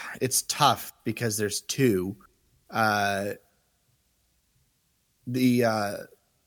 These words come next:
all the prep and hard work that finally paid off to do our interview with Mike Chen about Brotherhood, uh, revisiting Brotherhood, is, is one of 'em. The other one is, uh,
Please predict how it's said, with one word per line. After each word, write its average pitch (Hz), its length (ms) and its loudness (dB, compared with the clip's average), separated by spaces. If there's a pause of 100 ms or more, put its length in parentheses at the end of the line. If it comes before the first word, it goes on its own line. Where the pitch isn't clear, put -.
(260)
all 156 280 6
the 156 100 0
prep 147 460 2
and 117 100 0
hard 123 340 2
work 135 220 2
that 107 120 -2
finally 123 340 2
paid 117 280 -2
off 123 260 0
to 113 140 -4
do 110 480 0 (420)
our 107 540 0 (180)
interview 123 420 4
with 120 360 -2 (140)
Mike 113 320 0
Chen 127 480 0 (180)
about 107 320 0
Brotherhood, 139 560 0 (400)
uh, 110 180 4
revisiting 117 400 0
Brotherhood, 135 520 2 (240)
is, 101 460 -4 (1000)
is 104 220 -2
one 120 180 4
of 127 140 4
'em. 185 220 4 (300)
The 120 180 4
other 156 200 6
one 143 480 4
is, 120 680 0
uh, 113 420 2